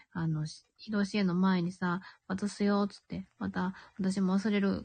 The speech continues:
Speaker 2: こと多いからさ、声かけてよ」っつって、
Speaker 1: うん。
Speaker 2: はい、って言ってたけど、三百円ぐらいやったかな。でも、
Speaker 1: あ、
Speaker 2: 明日もう顔もないから、
Speaker 1: そうやな。
Speaker 2: 特にね。
Speaker 1: まあ、
Speaker 2: もうおやつ？
Speaker 1: あるある。
Speaker 2: そうそう、パンとか。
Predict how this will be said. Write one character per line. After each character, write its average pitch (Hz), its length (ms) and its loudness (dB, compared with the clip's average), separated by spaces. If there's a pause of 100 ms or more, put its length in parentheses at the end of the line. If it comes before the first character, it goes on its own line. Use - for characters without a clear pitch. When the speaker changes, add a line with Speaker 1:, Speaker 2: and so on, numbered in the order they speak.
Speaker 2:
こ 202 100 -2
と 190 140 0
多 208 100 6
い 196 60 4
か 175 100 0
ら 180 140 0
さ、 185 280 0
声 190 200 -2
か 196 100 -4
け 185 140 -2
て 180 120 -6
よ」 202 300 2
っ - 0 -
つ 175 40 6
っ - 20 6
て、 160 80 8
Speaker 1:
う 156 140 4
ん。 - 20 2
Speaker 2:
は 180 320 -2
い、 - 20 -8
っ 175 40 -8
て 170 60 -14 (200)
言 196 80 -8
っ - 20 -14
て 190 60 -12
た 165 120 -8
け 175 120 -10
ど、 175 200 -6 (840)
三 196 180 -2
百 202 200 -2
円 220 80 0
ぐ 226 60 0
ら 208 40 0
い 190 40 0
や 185 40 -4
っ - 20 -6
た - 80 -10
か 156 120 -8
な。 175 100 -6
で 226 140 0
も、 233 100 6
Speaker 1:
あ、 190 260 10
Speaker 2:
明 277 180 4
日 - 40 -
も 208 120 6
う 247 40 6
顔 262 180 6
も 240 120 6
な 160 200 4
い 180 100 0
か 143 180 -2
ら、 - 20 -2
Speaker 1:
そ 160 40 2
う - 0 -
や 185 40 6
な。 175 260 6 (180)
Speaker 2:
特 180 240 0
に 147 120 0
ね。 214 180 0 (300)
Speaker 1:
ま 240 100 8
あ、 - 40 8
Speaker 2:
も 440 280 10
う - 20 10
お 214 40 10
や 214 100 10
つ？ 214 320 2
Speaker 1:
あ 247 160 0
る 311 160 4
あ 120 60 2
る。 135 60 2
Speaker 2:
そ 247 160 2
う 214 40 -2
そ 190 180 0
う、 160 40 -4
パ 190 220 2
ン 175 80 0
と 165 100 -2
か。 285 260 4